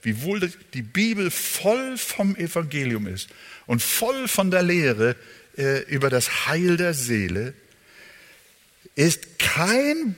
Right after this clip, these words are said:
Buch der Welt voller von der Lehre der Nächstenliebe als die Bibel. Nicht ist im Neuen Testament. „Du sollst deinen Nächsten lieben wie dich selbst.“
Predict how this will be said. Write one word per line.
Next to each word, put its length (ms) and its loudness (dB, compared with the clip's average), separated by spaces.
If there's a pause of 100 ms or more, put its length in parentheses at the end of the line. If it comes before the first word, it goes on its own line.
Buch 460 0
der 440 0
Welt 480 2 (100)
voller 840 2 (220)
von 260 -4
der 140 4
Lehre 580 0
der 180 0
Nächstenliebe 1080 -4
als 200 -4
die 100 -8
Bibel. 380 -8 (2500)
Nicht 260 2
ist 140 -2
im 100 2
Neuen 220 2
Testament. 560 -6 (1500)
„Du 120 2
sollst 420 4
deinen 260 4
Nächsten 440 2
lieben 640 2
wie 120 0
dich 240 -2
selbst.“ 440 0